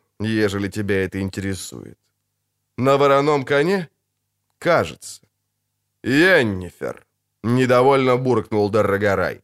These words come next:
Ведьмак незаметно для всех вздрогнул.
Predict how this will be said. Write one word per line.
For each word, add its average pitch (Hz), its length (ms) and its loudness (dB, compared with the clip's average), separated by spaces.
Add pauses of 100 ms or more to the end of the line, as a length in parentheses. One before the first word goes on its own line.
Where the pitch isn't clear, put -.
(440)
Ведьмак 117 580 0
незаметно 123 640 0
для 113 160 0
всех 104 340 -4
вздрогнул. 98 720 -6